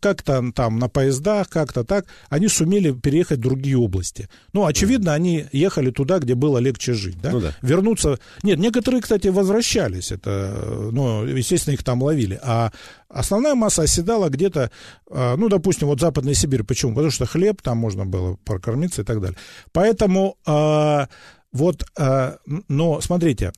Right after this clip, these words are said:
Speaker 1: кроме того, например, какие-то запутанные дела, мутные, да, вот, например, у нас вот говорят, «Вот расстреляли всех лучших разведчиков, и так далее». Ну, не говорят же о провалах, которые были в это время в разведке.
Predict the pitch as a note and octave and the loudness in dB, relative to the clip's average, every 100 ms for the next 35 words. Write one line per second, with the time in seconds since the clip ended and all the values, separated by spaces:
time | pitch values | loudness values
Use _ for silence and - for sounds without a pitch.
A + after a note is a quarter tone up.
0 | _ - E3 E3 C#3+ C3+ G2 F2+ - - | _ -2 0 0 0 0 0 -4 -14 -18
1 | - - C3+ B2+ D#3 D3+ G#2+ - - _ | -20 -6 -4 0 2 2 0 -4 -20 _
2 | _ _ _ _ _ - D#3 - A#3 F#3+ | _ _ _ _ _ -6 -2 2 2 4
3 | E3+ C3 - - - - C3+ D#3 G3+ F#3 | 2 0 -4 -18 -20 -4 0 2 2 2
4 | D3+ D3 B2 C3 A#2 F#2 F#2 _ B2+ D3 | 2 2 2 2 2 -2 -6 _ -2 -2
5 | - A2+ G2+ B2+ G3 D#3+ F3 C3+ D3+ C#3+ | 0 -2 -2 -2 0 0 0 0 2 2
6 | G#2 - - _ _ C#3 E3+ C#3+ C3+ E3+ | -2 -6 -20 _ _ 0 0 0 -2 -4
7 | - B2 C#3 C#3+ A#2+ F3 G3 D3+ - C#3+ | -10 -4 0 0 2 0 2 0 0 0
8 | D3+ C3 - C#3 B2+ B2 - A2+ B2 A2+ | 2 2 0 0 0 -2 -2 -2 -2 0
9 | D3+ F3+ - A#2+ B2 C3 B2 B2+ C#3+ C3+ | 0 0 0 -2 -2 -2 -2 0 -2 0
10 | D3 E3 F#3 F#3 D3 B2+ - C#3+ C3+ A2 | 2 4 2 0 0 0 0 0 0 0
11 | - G2+ A2+ G#2 G2 G2+ F#2+ F#2+ G#2 G2 | -2 -6 -2 -2 0 0 0 -2 -2 -2
12 | F#2 F#2 G2+ F#2+ F2 - - | -4 -2 -2 -2 -4 -8 -20